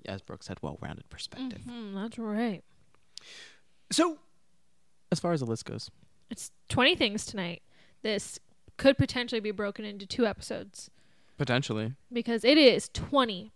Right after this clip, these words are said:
Speaker 2: brutal truths all twenty-somethings need to hear. And I could barely read that because I'm old as shit now.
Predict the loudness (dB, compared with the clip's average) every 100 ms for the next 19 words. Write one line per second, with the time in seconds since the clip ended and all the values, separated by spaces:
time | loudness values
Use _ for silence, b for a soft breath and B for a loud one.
0 | -10 2 4 4 2 2 2 2 -2 -16
1 | -16 -2 0 0 0 -2 -2 -4 -4 -8
2 | -10 -12 -6 -4 -2 -2 -2 -4 -6 b
3 | b b b b b b -4 0 2 2
4 | 2 2 2 0 0 -2 -2 0 0 2
5 | 0 0 -2 -2 -2 -2 -4 -6